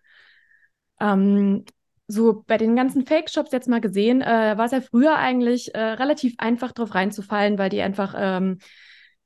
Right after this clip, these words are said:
weil es nicht so viel, äh, gab im Internet. Aber jetzt gerade so mit K I und, äh, besseren Übersetzungstools und einfachen Website-Baukästen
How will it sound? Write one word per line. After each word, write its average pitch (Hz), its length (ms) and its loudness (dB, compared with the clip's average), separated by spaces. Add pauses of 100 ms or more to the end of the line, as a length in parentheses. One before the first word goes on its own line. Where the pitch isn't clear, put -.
(280)
weil 220 140 2
es 226 60 -2
nicht 233 140 4
so 226 80 -2
viel, 214 480 4 (260)
äh, 196 300 2
gab 208 240 -2
im 196 100 -4
Internet. 180 340 -4
Aber 185 120 -2
jetzt 196 160 -2
gerade 220 180 -2
so 214 60 -2
mit 208 160 0
K - 260 -6
I 285 320 2
und, 220 380 2
äh, 214 360 -2
besseren 226 360 0
Übersetzungstools 262 1160 0
und 220 180 -2
einfachen 262 500 -2
Website-Baukästen 214 960 -2